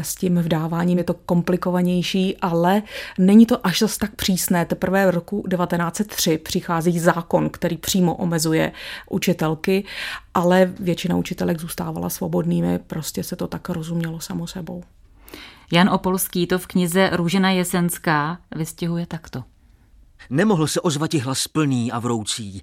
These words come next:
Speaker 3: silnou vášní vibrující. A přece srdce mladé učitelky v kontaktu s životem bystře pulzující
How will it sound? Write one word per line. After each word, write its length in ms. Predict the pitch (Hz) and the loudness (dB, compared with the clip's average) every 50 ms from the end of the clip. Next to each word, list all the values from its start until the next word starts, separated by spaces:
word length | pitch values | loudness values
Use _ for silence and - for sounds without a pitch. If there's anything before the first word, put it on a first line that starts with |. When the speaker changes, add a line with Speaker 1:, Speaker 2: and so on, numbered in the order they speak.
| - - - | -14 -10 -4
Speaker 3:
silnou 440 | - - 160 151 139 131 127 117 113 | -2 0 2 2 2 2 0 0 0
vášní 460 | 127 117 120 117 - - 127 113 101 | -2 -2 -2 -2 -4 -4 -4 -4 -4
vibrující. 920 | 90 117 107 90 107 101 95 92 87 82 - - - 87 82 82 85 87 _ _ - - _ _ _ _ _ _ _ - - | -4 -4 -4 -4 -6 -6 -6 -8 -10 -10 -10 -10 -10 -10 -14 -20 -20 -20 _ _ -20 -20 _ _ _ _ _ _ _ -10 -10
A 60 | 120 | -10
přece 400 | - - - 202 196 - - 180 | -6 -2 -2 -2 0 0 -2 0
srdce 320 | - - 190 - - 170 | 0 0 -2 -2 0 -2
mladé 340 | 156 156 165 180 175 165 156 | 0 0 0 0 0 -2 -2
učitelky 540 | - 170 - - 175 - 160 156 147 - 147 | -4 -4 -4 -4 -2 -2 -2 -4 -4 -6 -8
v 80 | - | -8
kontaktu 460 | - 165 165 156 139 170 - - 170 156 | -6 -6 -4 -4 -4 -6 -6 -4 -6 -6
s 40 | |
životem 480 | 123 120 151 170 170 170 175 156 139 123 | -4 -2 -2 -2 -2 -2 -4 -4 -4 -2
bystře 380 | 117 180 170 - - - 147 135 | -2 -4 -6 -6 -6 -6 -6 -4
pulzující 920 | - 170 190 185 160 151 120 110 104 101 - - - 120 110 113 101 | -4 -6 -6 -4 -6 -6 -6 -6 -8 -8 -8 -8 -8 -8 -8 -10 -12